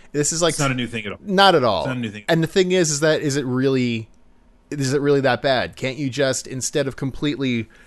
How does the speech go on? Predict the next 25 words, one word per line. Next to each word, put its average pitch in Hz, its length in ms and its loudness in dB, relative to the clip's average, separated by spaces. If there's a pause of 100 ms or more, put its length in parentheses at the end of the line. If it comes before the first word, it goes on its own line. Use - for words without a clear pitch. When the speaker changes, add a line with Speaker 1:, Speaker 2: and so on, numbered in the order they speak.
Speaker 1:
I - 40 -10
mean, 117 160 -4
well, 104 160 -2
if 98 140 -8
you're 98 160 -10 (480)
wanting 123 240 -4
to 113 60 -4
do 113 180 -2
it 107 80 -2
on 101 260 -6
YouTube 117 400 -6
for 98 460 -6
views, 117 580 -4 (220)
okay, 107 300 -6
yeah, 104 380 -6
maybe 107 200 -10
you 98 100 -10
wanna 98 180 -10
do 107 140 -6
this. 95 140 -6
Speaker 2:
Yes. - 60 -8
Speaker 1:
But - 200 -4 (300)
in 143 120 0
real 151 260 4
life, 139 420 2